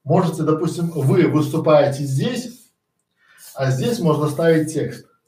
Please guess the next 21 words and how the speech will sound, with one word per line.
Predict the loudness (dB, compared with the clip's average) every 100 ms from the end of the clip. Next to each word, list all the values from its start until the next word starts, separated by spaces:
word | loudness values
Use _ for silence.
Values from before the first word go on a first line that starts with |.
| _ _
Но | 4 4 4 -2 -12 _ -20 -20 -4
этот | 4 6 6 4 0
текст | -2 -2 -4
можно | 2 4 6 4 0 -2 -8 _ _
менять | 0 4 4 2
на, | 0 -2
потом | 0 0 0 4
на | 4
английский | 4 0 -2 -4 -8
текст. | -8 -10 -14 _
И | 0
вас | 2 4 2 0 0
можно | 2 4 2 -2 -10 -10
вот | -6 -6
здесь, | -6 -4 -4 -6 -14 _ _ _ _ _ _ -16
то, | -10
то, | -8 -4
то, | -4
что | -2 0
вы | 6
говорите, | 8 10 6 4 -4